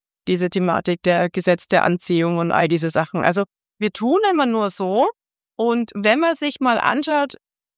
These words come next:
Tony Robbins, hab ihn jetzt nicht hundertprozentig gefolgt, hat genau das Gleiche. Also diese ganzen wirklich erfolgreichen Erfolgscoach, die ganzen erfolgreichen Unternehmer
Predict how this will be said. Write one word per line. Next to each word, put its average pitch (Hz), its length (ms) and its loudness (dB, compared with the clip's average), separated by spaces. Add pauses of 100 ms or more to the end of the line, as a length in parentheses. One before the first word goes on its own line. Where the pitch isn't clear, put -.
(180)
Tony 202 380 -2
Robbins, 196 600 2 (880)
hab 170 200 2
ihn 185 100 0
jetzt 165 160 -4
nicht 175 160 -12
hundertprozentig 190 680 0
gefolgt, - 240 -2 (380)
hat - 140 -10
genau 190 200 2
das 262 100 0
Gleiche. 311 340 0 (380)
Also 196 180 2
diese 185 240 -2
ganzen 339 560 2 (680)
wirklich 277 400 0
erfolgreichen 214 520 0
Erfolgscoach, 247 680 -2
die 214 120 -4
ganzen 254 320 0
erfolgreichen 208 600 0
Unternehmer 196 580 0